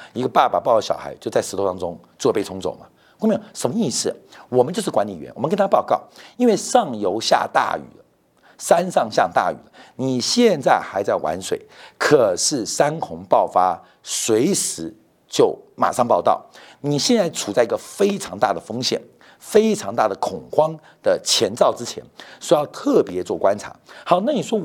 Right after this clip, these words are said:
我们的理由在哪边？为什么在七月份又领先所有的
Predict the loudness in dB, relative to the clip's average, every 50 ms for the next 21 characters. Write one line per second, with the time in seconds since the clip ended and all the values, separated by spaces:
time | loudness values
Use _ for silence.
0 | -4 -4 -2 -2 -2 -2 -4 -8 -8 -8 -10 -8 -4 0 0 0 0 -2 -4 -6
1 | -6 -6 -8 -12 -20 -20 -14 -2 2 4 4 4 4 2 -2 -4 -4 -4 -2 0
2 | 0 0 0 0 0 0 -2 -4 -2 2 2 2 2 2 0 -4 -4 -6 -6 -4
3 | 0 2 2 2 2 -2 -8 -12 -8 -4 -4 -2 0 0 2 2 0 0 -2 -2
4 | -2 -2 -2